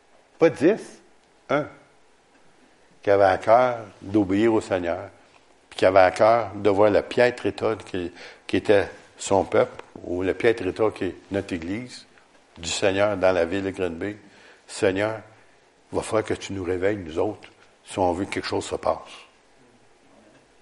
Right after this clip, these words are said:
Il ne peut pas réveiller des morts. Ils sont morts. Il peut réveiller de ceux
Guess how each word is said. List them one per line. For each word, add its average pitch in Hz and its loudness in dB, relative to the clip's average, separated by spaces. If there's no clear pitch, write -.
Il - -20
ne - -18
peut 101 -12
pas 185 8
réveiller 180 8
des 151 6
morts. 151 4
Ils - -20
sont 90 -2
morts. 87 0
Il 85 -8
peut - 0
réveiller 101 2
de 92 -2
ceux 113 -2